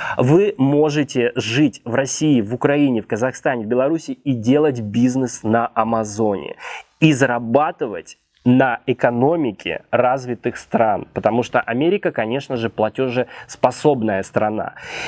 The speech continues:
А, найдя продукт, который вы можете купить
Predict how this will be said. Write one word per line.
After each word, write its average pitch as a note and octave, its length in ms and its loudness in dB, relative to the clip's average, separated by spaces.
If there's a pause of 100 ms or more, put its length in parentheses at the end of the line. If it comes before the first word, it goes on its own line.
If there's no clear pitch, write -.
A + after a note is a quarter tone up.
(260)
А, A#2+ 760 2
найдя D#3+ 920 0 (260)
продукт, D#3 680 -2
который D3+ 540 2
вы A#2 120 0
можете C3+ 460 0
купить C3 480 -2